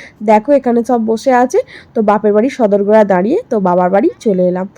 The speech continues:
বাবার বাড়ি আসতে তো ভালো লাগেই, আর তোমাদের দাদাভাই, আই, মাছের ঝোল আমার মায়ের হাতে খাবে বলেই তো চলে এলো। তো দেখো এন্ট্রিও নিয়ে নিলাম বাবার বাড়িতে। তোমাদেরকে বলি না, দুদিন ছাড়াই আমরা বাবার বাড়ি আসি, ইয়ে, তো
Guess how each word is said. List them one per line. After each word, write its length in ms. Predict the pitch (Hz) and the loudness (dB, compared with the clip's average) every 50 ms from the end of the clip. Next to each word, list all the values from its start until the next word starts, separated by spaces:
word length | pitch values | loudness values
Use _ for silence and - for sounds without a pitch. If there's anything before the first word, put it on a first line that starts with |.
| - - - - - - | -20 -20 -20 -18 -8 -2
বাবার 240 | - 214 214 214 214 | 2 4 4 4 4
বাড়ি 200 | 226 226 240 254 | 4 2 2 2
আসতে 220 | 254 262 - 277 | 0 0 -2 -2
তো 100 | 233 262 | -2 -2
ভালো 280 | 240 233 226 202 220 226 | -2 0 0 0 2 2
লাগেই, 320 | 233 220 214 233 320 359 | 2 2 2 2 0 0
আর 80 | 302 262 | 0 0
তোমাদের 320 | - 214 202 208 214 220 | -2 -2 -4 -2 -4 -2
দাদাভাই, 480 | 202 214 196 190 202 220 233 240 285 302 - - - - - - - | 0 0 0 0 0 0 0 0 -2 -4 -8 -14 -20 -20 -16 -8 -2
আই, 240 | 240 247 254 269 269 254 254 247 240 - - - | 2 2 4 4 4 2 2 0 -2 -6 -8 -6
মাছের 340 | 247 233 220 220 220 240 220 | -2 0 0 0 0 -2 -2
ঝোল 200 | 214 285 262 247 | 2 2 4 4
আমার 180 | 233 247 247 233 | 4 2 2 2
মায়ের 240 | 233 220 220 233 | 2 2 2 2
হাতে 180 | 247 226 240 262 | 2 2 0 -2
খাবে 300 | 262 - 240 202 214 214 | -2 0 0 2 2 2
বলেই 260 | 208 214 240 285 349 | 2 2 2 0 2
তো 120 | - 302 285 | 0 -2 -2
চলে 380 | 285 - 220 202 208 208 214 | 0 0 0 0 2 2 2
এলো। 200 | 233 277 381 508 - - - - - _ _ - | 2 2 0 -2 -4 -10 -20 -20 -20 _ _ -6
তো 80 | 247 | -4
দেখো 400 | 220 208 202 208 214 - 359 494 - 466 - - | 0 2 2 0 0 -2 -4 -4 -4 -8 -12 -6
এন্ট্রিও 580 | - 226 226 226 220 226 - - 277 262 262 262 | 0 0 2 2 0 0 0 2 4 6 6 6
নিয়ে 200 | 254 247 233 233 | 6 4 4 4
নিলাম 360 | 240 247 277 302 339 330 320 | 4 4 6 4 4 4 4
বাবার 320 | 311 254 220 226 233 226 | 2 4 4 4 2 2
বাড়িতে। 340 | 226 226 226 240 240 - 403 508 - - - - - - - | 4 2 2 2 2 0 0 -2 -2 -8 -20 -20 -20 -10 -2
তোমাদেরকে 420 | 262 254 262 254 269 277 247 302 | 2 2 4 4 4 4 4 2
বলি 280 | 285 233 254 247 262 294 | 2 4 2 2 2 2
না, 160 | 415 453 339 | 2 2 2
দুদিন 360 | 247 214 233 220 233 262 262 | 2 0 -2 -2 0 -2 -2
ছাড়াই 360 | 254 - 277 247 247 254 294 294 | -2 -2 0 2 2 4 4 4
আমরা 180 | 269 247 240 | 2 2 2
বাবার 280 | 233 226 202 202 202 202 | 2 4 4 4 4 4
বাড়ি 240 | 214 220 254 254 220 | 4 2 2 2 2
আসি, 260 | 196 220 226 - 359 494 - - - - 440 403 - - | 0 0 0 0 -2 -2 -4 -10 -18 -16 -16 -16 -6 0
ইয়ে, 220 | 403 415 466 453 415 | 2 4 4 4 4
তো 420 | 415 330 302 294 277 262 247 247 | 4 4 6 6 8 6 6 4